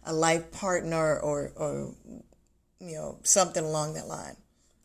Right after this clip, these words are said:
And so what I saw her, um, speaking on today was she was giving women instruction on what type of men to date.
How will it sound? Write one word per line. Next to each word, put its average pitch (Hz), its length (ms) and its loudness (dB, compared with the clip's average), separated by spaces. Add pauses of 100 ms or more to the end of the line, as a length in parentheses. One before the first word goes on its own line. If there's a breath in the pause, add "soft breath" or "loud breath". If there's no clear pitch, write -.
(480 loud breath)
And 240 140 6
so 247 140 8
what 277 200 6
I 294 120 8
saw 254 320 6
her, 208 440 4 (200)
um, 170 420 -10 (920)
speaking 254 520 4
on 185 220 6
today 202 380 6
was 170 760 4 (2250 soft breath)
she 285 340 8
was 240 300 6
giving 277 480 4
women 233 380 6
instruction 226 760 4
on 180 300 0
what 214 180 2
type 208 280 -2
of 170 80 -2
men 175 320 0
to 170 80 0
date. 156 360 0